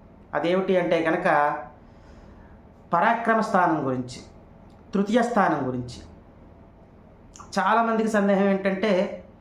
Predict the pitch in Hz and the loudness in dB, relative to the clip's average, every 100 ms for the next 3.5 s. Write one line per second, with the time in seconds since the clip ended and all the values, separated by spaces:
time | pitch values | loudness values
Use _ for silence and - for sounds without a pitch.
0 | - - - - - - 180 190 196 - | -20 -20 -20 -20 -12 -4 0 0 -2 -4
1 | 160 170 160 196 196 196 196 196 190 180 | -2 0 2 2 2 2 2 2 2 2
2 | 175 180 180 175 170 170 165 160 170 170 | 2 2 0 -2 -2 -2 -2 -2 -2 -2
3 | 170 165 170 165 | -2 0 0 0